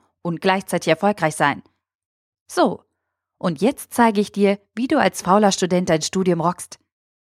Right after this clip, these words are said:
Faule Studenten verschwenden keine Zeit mit unnötigen Arbeiten. Sie sind effektiv und arbeiten effizienter als der Durchschnittsstudent.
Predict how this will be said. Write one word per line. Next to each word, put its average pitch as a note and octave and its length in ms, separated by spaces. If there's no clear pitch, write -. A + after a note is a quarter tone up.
Faule D4+ 400
Studenten G3 460
verschwenden F#3 480
keine F#3+ 320
Zeit F#3 280
mit - 140
unnötigen F#3 480
Arbeiten. E3+ 580
Sie C#4+ 180
sind C#4 160
effektiv D4+ 540
und G#3 160
arbeiten F#3+ 400
effizienter F3+ 580
als F3+ 220
der F3 100
Durchschnittsstudent. E3+ 960